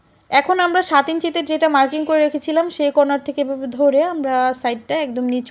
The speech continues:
পর্যন্ত এনেছি। এখানে ঘেরের তফাতটা আপনাদের কাপড়ের উপর নির্ভরশীল। তো সাইড থেকে দুই ইঞ্চি আমরা একটু ডা-, উপরের দিকে উঠিয়ে দিয়েছি, এটা আমরা রাউন্ড হিসাবে দিচ্ছি।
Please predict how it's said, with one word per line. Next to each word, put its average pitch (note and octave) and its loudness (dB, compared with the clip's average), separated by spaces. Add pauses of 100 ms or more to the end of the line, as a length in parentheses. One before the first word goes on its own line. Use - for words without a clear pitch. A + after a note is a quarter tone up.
পর্যন্ত A3+ -2
এনেছি। G3+ -6 (560)
এখানে E4 -2
ঘেরের C#4+ 6
তফাতটা C4+ 0
আপনাদের B3+ 0
কাপড়ের A#3 -2
উপর A3+ -6
নির্ভরশীল। G#3+ -4 (760)
তো C4+ 2
সাইড D4+ 4
থেকে D#4+ -2
দুই D4 -2
ইঞ্চি D4+ -4
আমরা D4+ 2
একটু C#4 -2
ডা-, A#3 -4
উপরের C4 0
দিকে C4+ -6
উঠিয়ে C#4 -4
দিয়েছি, A#3+ -6
এটা A3+ -6
আমরা A#3+ -2 (420)
রাউন্ড C#4 2
হিসাবে B3 -2
দিচ্ছি। G#3 -10